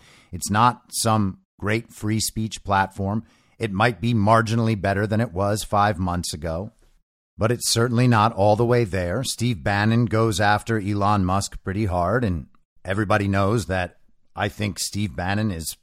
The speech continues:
fantastic. I think he's the philosophical leader of maga, and one of Bannon's top commitments is to bring down the C C P. He describes Musk as a C C P asset.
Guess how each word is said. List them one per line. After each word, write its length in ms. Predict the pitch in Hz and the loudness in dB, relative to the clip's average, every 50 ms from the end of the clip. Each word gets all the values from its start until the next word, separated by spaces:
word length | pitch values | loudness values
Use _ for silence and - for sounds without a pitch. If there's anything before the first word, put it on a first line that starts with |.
| _ _ | _ _
fantastic. 800 | 98 98 104 95 85 - 101 92 95 101 98 - 131 127 - | -6 -4 -4 -4 -4 -4 -2 -2 0 -2 -2 -4 -6 -6 -6
I 100 | - 80 | -6 -8
think 220 | 87 - 104 90 82 | -6 -6 -6 -6 -4
he's 220 | - 101 92 73 | -4 -6 -6 -4
the 120 | 67 92 87 | -6 -6 -6
philosophical 760 | - - 101 104 104 - - 104 101 101 - 92 - 98 92 | -4 -4 -2 -2 0 0 2 2 2 2 0 -4 -4 -4 -4
leader 340 | 87 85 92 101 101 107 104 | -4 -4 -2 0 0 2 0
of 160 | 95 90 - | 0 -2 -2
maga, 600 | 82 85 80 92 92 92 87 113 113 117 113 - - _ _ _ _ _ _ _ _ | -6 -4 -2 -2 -4 0 0 0 0 0 -2 -6 -16 _ _ _ _ _ _ _ _
and 180 | - 117 113 107 | 0 0 2 4
one 140 | 113 123 | 4 2
of 180 | 123 113 82 73 | 2 0 -2 -2
Bannon's 480 | 73 110 117 113 117 117 110 92 - - | -2 0 0 2 2 2 0 0 -2 -6
top 360 | - 95 101 107 104 - - | -4 0 0 0 0 -2 -4
commitments 640 | 113 101 98 101 101 98 107 120 131 131 - - 92 | -2 -2 0 -2 -2 0 0 0 0 0 -2 -4 -4
is 260 | 98 98 90 - - _ | -4 -4 -4 -6 -8 _
to 240 | - - 107 117 113 | -6 -4 -2 -2 -2
bring 400 | 85 69 - 101 110 110 110 104 | -4 -2 0 0 2 2 2 0
down 400 | 87 104 104 107 110 117 117 110 | 0 0 0 2 2 2 2 0
the 100 | 95 95 | 0 -2
C 220 | - - 110 107 | -2 -2 -2 -2
C 240 | 98 - - 101 87 | -2 -4 -4 -6 -4
P. 340 | - - 95 92 95 113 - - - _ - _ _ _ _ _ _ | -4 -2 -2 -2 -4 -6 -10 -16 -20 _ -20 _ _ _ _ _ _
He 140 | - 123 120 | 0 0 0
describes 760 | 104 101 107 - - - - 113 107 110 117 113 95 82 80 | 2 0 0 0 -2 0 2 4 6 6 6 4 2 -2 -2
Musk 460 | 95 95 98 107 131 143 - - - | 0 2 4 4 4 4 2 0 -2
as 240 | 110 104 101 87 101 | -2 -2 0 -2 -2
a 160 | 104 104 104 | -2 -2 -2
C 280 | 95 - - 117 110 104 | -2 -4 -2 -2 -2 -2
C 240 | - - 113 104 | -2 -2 -4 -4
P 320 | 90 - - 95 101 98 95 | -6 -6 -6 -4 -4 -4 -4
asset. 680 | 90 85 87 90 95 95 - - 120 117 135 151 - | -4 -4 -2 -2 -2 -2 -2 -2 -2 -2 -2 -4 -8